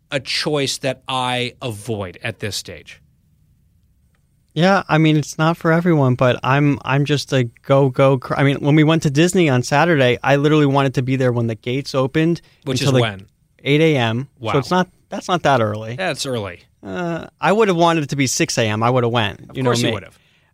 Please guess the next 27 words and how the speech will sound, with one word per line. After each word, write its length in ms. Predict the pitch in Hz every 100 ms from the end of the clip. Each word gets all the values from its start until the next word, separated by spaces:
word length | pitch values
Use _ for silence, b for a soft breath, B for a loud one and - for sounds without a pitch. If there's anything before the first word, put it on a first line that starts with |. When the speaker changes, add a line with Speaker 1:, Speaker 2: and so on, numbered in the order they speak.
| _
Speaker 2:
And 160 | 147 151
then 100 | 156
it 80 | 143
closed 360 | - 151 139 139
at 80 |
eleven 340 | 131 139 139 120
P 160 | 113
M. 240 | 104 95 _ _ _ _ _ _
So 560 | - 135 131 127 127 - -
I 140 | 135 185
like, 240 | 190 180 -
you 120 | 208
know, 200 | 147 151
I 200 | - 165
go, 280 | 190 170 175
go, 160 | 180 185
go. 300 | 185 202 185
And 320 | 160 151 - _
Speaker 1:
So 160 | - 180
you 180 | 170
wanted 200 | 220 220
to 60 | 190
be 60 | 196
there 140 | 175
for 160 | 147 151
fifteen 540 | - 160 - 175 143
hours? 500 | 123 110 80 - -